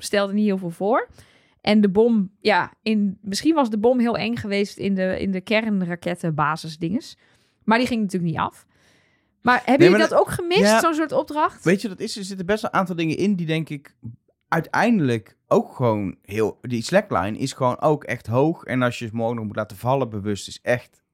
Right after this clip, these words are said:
Speaker 2: eng.
Speaker 1: Ja.
Speaker 2: Ehm, ik denk, eh, het stuntvliegen is ook, is niet gewoon in een vliegtuig, hè. De stuntvliegen is best over de kop en zo, motor die uitvalt, is echt wel eng. Alleen, het doet het wat minder lekker op beeld hoe eng dat is, volgens
Speaker 1: Ja.
Speaker 2: mij. Ik denk dat dat ook wel meespeelt.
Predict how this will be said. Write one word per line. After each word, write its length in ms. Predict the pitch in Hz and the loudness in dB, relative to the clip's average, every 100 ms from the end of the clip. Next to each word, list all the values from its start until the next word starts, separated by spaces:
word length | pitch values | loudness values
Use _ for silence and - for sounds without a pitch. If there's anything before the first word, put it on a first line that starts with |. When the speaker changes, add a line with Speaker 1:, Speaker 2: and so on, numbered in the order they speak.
| - | -6
Speaker 2:
eng. 400 | 92 101 185 - _ | -2 0 -2 -4 _
Speaker 1:
Ja. 180 | 214 - _ _ _ | 0 0 _ _ _
Speaker 2:
Ehm, 500 | 123 127 107 123 120 - _ | 2 2 2 0 -2 -8 _
ik 180 | 127 135 | -6 0
denk, 300 | 143 156 - | 0 0 -6
eh, 220 | - 123 113 - | 0 2 2 -2
het 160 | 113 - | -8 -4
stuntvliegen 680 | 202 254 - 113 92 - | 0 0 -2 -8 -8 -8
is 200 | 127 - | -8 -2
ook, 360 | - 196 196 - _ _ _ _ | 0 0 0 -16 _ _ _ _
is 180 | - 165 | -6 0
niet 160 | 208 | 0
gewoon 200 | - 147 | 2 -2
in 80 | 139 | 0
een 100 | 127 | -4
vliegtuig, 440 | 170 165 - 85 - | -6 -6 -4 -6 -6
hè. 100 | 113 | -10
De 60 | |
stuntvliegen 520 | - 170 180 156 147 | -6 -6 -4 -8 -8
is 120 | - 123 | -10 -6
best 340 | 151 151 _ - | -6 -6 _ -6
over 300 | - 143 131 | 0 0 -2
de 60 | 127 | -6
kop 280 | 147 143 | -4 -2
en 140 | 123 127 | -2 -2
zo, 260 | 135 127 _ _ | -2 -2 _ _
motor 360 | 127 135 139 131 | 2 2 2 -2
die 140 | 110 | 0
uitvalt, 380 | 123 117 98 _ | -2 -2 -12 _
is 180 | - - | -10 -6
echt 260 | - 190 - | -4 -4 -2
wel 160 | 131 | -2
eng. 240 | 151 151 151 _ - | -2 -4 -8 _ -2
Alleen, 460 | 135 147 170 170 _ _ _ _ | 2 4 2 -2 _ _ _ _
het 180 | 135 131 | -6 0
doet 160 | 202 | 0
het 100 | 202 147 | 0 -4
wat 160 | 147 | -4
minder 320 | 156 196 170 | -2 0 0
lekker 320 | 147 151 151 - | -2 -2 -6 -4
op 200 | 139 127 | -2 2
beeld 360 | 151 170 156 | 2 2 -2
hoe 180 | 139 131 | -2 0
eng 220 | 190 98 | 2 0
dat 200 | - 98 | -2 -6
is, 220 | - 78 - | -8 -16 -14
volgens 280 | 67 - | -16 -2
Speaker 1:
Ja. 100 | 185 | 0
Speaker 2:
mij. 100 | 185 | 2
Ik 60 | 117 | 2
denk 200 | 151 180 | 2 0
dat 160 | 180 - | -2 -2
dat 220 | 190 - | -2 2
ook 160 | 196 135 | 0 0
wel 140 | 92 | -4
meespeelt. 640 | 90 82 82 - 69 - | -4 -6 -8 -8 -8 -8